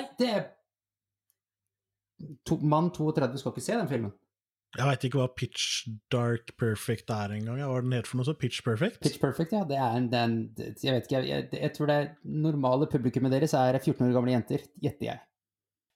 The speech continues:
Speaker 2: Amerikansk musikal komediefilm.
Speaker 1: Fantastisk film. <laughs>
Speaker 2: Det er sikkert en fin film. Jeg, jeg synes jo det er trist at du ikke kan snakke om det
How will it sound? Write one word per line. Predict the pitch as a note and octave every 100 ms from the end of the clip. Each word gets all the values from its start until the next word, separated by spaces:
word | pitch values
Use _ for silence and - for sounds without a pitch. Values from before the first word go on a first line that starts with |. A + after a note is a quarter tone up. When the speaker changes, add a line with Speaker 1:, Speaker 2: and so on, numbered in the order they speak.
| _ _ -
Speaker 2:
Amerikansk | A#2 A#2+ C3 - - A2+ A#2+ C3 - -
musikal | B2+ - - - - A#2+ A2+ A2+
komediefilm. | - C#3+ B2 G2+ G2 A2 - C#3+ A#2+ G2+
Speaker 1:
Fantastisk | - B2+ - C3 - - B2+ -
film. | B2+ - - -
<laughs> | C#3 - E3 F#3+ D#3+ F3 A#2+ D#3+ B2+ - _ _ _ _
Speaker 2:
Det | G#3+ G#3+
er | G3 F#3+ E3+ D#3+
sikkert | - A#2+ D#3+ G#3
en | G3+
fin | B2+
film. | C3 B2 G3+
Jeg, | G3 F#3 E3
jeg |
synes | D#3+ B2+
jo | C#3+
det | A3+
er |
trist | - A2+ -
at | A#2
du | B2+
ikke | A#2
kan | A#2+
snakke | - A#2+ -
om | G2+
det | F2+